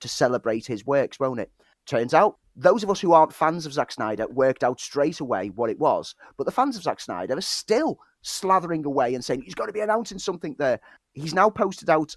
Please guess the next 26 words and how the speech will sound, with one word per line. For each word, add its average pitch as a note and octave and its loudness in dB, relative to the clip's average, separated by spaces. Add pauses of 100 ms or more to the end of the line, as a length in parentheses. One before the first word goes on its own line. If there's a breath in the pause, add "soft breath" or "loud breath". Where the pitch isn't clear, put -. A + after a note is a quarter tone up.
a C#3 2
photo, C#3 0 (200)
like, A2 0
for A#2 0
the A#2+ -2
whole A2 0
event, G2 -4 (200)
which A2+ -4
is G#2+ -8
this B2+ -4 (240)
Superman E3 -2
statue - -4
image, F3 -8 (400)
but A#2+ 2
he's C#3+ -6
cha-, E3 -2
made E3+ -4
some E3 -8
changes, C#3+ -4
including, C3+ -6
like, B2+ 0
he's B2+ -14
got C3 0
his B2+ -6
hand C3 2
up, G#2+ -4